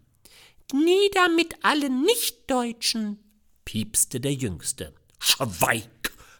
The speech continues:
bevor ich dich frage“, rief der Vater in erschrecklichem Bass. „Aber hast's brav gemacht.“ Und dann die Hände in den Hüften.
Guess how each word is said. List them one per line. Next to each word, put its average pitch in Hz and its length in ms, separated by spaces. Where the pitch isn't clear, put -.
bevor 107 340
ich - 120
dich - 160
frage“, 92 760
rief 120 340
der 104 180
Vater 101 540
in 113 100
erschrecklichem 104 800
Bass. 101 420
„Aber 101 600
hast's - 540
brav 110 720
gemacht.“ - 720
Und 117 240
dann 233 320
die 110 140
Hände 143 420
in 123 140
den 110 220
Hüften. 226 580